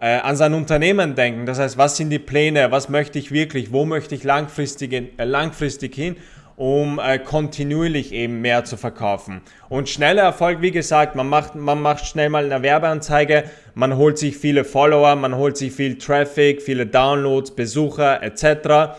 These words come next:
aber ist sich eigentlich nie so bewusst, was, was man wirklich macht. Ja? Das heißt, man, man, äh, fühlt sich so, man hat nicht die Kontrolle von dem, was man macht. Und das kann eben sehr, sehr gefährlich sein. Und das Problem ist dabei ist, dass man eben gewissermaßen abhängig ist. Ja? Das heißt, man,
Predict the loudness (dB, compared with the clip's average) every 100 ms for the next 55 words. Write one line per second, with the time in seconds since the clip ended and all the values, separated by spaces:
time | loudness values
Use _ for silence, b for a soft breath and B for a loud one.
0 | B B B B B 2 6 8 6 4
1 | -2 -6 -2 0 2 2 0 -4 -8 -14
2 | -6 0 2 2 0 2 4 6 4 2
3 | 2 2 2 0 0 2 2 2 2 0
4 | -4 -4 -4 -2 4 4 4 2 0 2
5 | 0 0 -4 -4 -4 -6 -2 0 2 0
6 | -2 0 0 -4 -2 2 2 2 0 0
7 | -2 -4 -6 -4 -4 -2 2 2 2 -2
8 | -4 0 0 0 -4 -4 -4 -2 -2 -4
9 | B B B B B 2 2 6 4 4
10 | 0 0 0 0 0 4 4 4 2 0
11 | 4 4 4 0 -2 -2 -2 B B 0
12 | 0 2 0 2 2 2 0 0 4 6
13 | 4 4 0 0 -2 0 -4 0 0 2
14 | 0 -2 -4 -2 -2 -2 -4 -2 0 0
15 | -6 -6 -6 -8 -8 -2 2 2 2 0
16 | 0 -2 -6